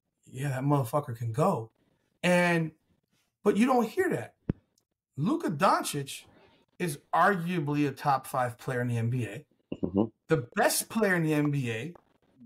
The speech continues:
Speaker 1: by, by why, by most opinions
Speaker 2: Joker.
Speaker 1: is Jo-, Joker. Which black player is pissed off that Joker is the best player in the league?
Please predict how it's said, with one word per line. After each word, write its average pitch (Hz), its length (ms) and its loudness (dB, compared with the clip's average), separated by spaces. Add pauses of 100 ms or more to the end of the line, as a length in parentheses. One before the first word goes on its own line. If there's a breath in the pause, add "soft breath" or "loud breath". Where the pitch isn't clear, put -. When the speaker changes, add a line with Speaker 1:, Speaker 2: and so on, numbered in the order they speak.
(140)
Speaker 1:
by, 151 240 2
by 139 260 -2
why, 147 360 2
by 131 360 0
most 156 380 0
opinions 127 600 -4 (140)
Speaker 2:
Joker. - 240 0
Speaker 1:
is 135 240 -4 (120)
Jo-, 147 200 -2
Joker. 139 520 -2 (1800)
Which 214 260 -2
black 190 460 0
player 220 400 0
is 147 140 0
pissed - 420 -2
off 269 180 -2
that 151 180 -8
Joker 220 420 -4
is 190 100 -8
the 190 80 -12
best 202 340 -2
player 220 240 0
in 220 60 4
the 220 80 2
league? 240 480 -2